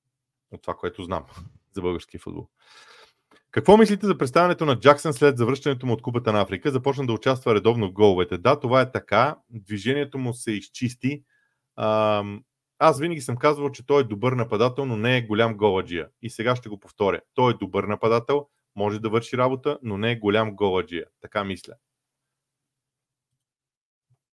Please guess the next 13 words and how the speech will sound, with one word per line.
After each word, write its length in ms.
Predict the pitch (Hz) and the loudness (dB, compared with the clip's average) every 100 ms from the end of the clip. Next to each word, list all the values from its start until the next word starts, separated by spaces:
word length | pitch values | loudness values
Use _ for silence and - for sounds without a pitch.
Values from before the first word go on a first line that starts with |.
| _ - | _ 0
Недялко 360 | 110 165 175 | 6 6 6
Неделчев. 440 | 160 135 139 127 92 | 4 6 6 4 -6
За 140 | 110 | -4
кои 120 | 170 | -2
отбори 240 | 196 175 175 | 0 2 2
би 100 | 170 | 0
се 100 | 165 | -4
отразила 400 | 139 117 151 151 | -2 0 0 0
добре 280 | 113 110 | 4 6
и 160 | 131 139 | 6 4
за 140 | 113 | -4
кои 160 | 120 147 | -4 -2
зле 360 | 117 104 110 | 0 4 2